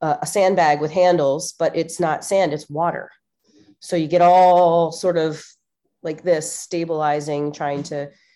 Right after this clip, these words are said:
stay put there. It was a great implement. Um, they kept it a secret until, like, five minutes before the competition started, the event started. Um, it was great. It was, it was a really cool thing to see, you know, that product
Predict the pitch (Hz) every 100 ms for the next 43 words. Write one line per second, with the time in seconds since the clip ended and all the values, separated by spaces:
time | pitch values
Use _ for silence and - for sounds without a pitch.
0 | _ - 175 151 165 147 139 143 156 -
1 | 151 170 165 160 151 151 147 139 - 143
2 | 135 139 156 170 170 156 - 160 165 156
3 | 147 147 151 143 139 - 139 143 139 -
4 | 147 135 127 127 143 233 233 208 190 185
5 | 170 165 147 131 135 156 113 - 143 143
6 | 139 139 _ _ _ _ _ - 147 135
7 | 127 131 135 _ _ _ _ _ - 165
8 | 147 139 123 - _ _ 156 147 143 -
9 | 151 151 151 147 147 160 143 135 147 135
10 | 135 - 143 139 135 139 135 131 143 -
11 | 156 147 139 -